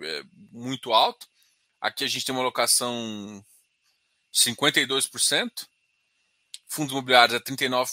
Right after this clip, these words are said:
trinta e um vírgula oito por cento, fundos de, assim, quase tudo, ó, trinta e nove em fundos imobiliários, trinta e um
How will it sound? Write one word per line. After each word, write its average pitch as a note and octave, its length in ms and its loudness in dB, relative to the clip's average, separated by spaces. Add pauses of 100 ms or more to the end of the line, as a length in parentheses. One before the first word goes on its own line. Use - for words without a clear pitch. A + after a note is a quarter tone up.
(120)
trinta E3 260 -4
e C#3+ 40 -2
um C#3+ 100 -6
vírgula C3 240 -6
oito A#2+ 220 -6
por A#2 100 -8
cento, E3 360 2
fundos B2 280 -10
de, - 160 -6
assim, A#2+ 300 2 (560)
quase E3+ 380 8
tudo, D3 240 -6
ó, A2 100 0
trinta G3+ 320 -4
e F3+ 40 2
nove F3 320 2
em E3 80 -4
fundos E3 240 -10
imobiliários, B2+ 400 2
trinta A3 280 -6
e F3 120 -2
um G3 280 -8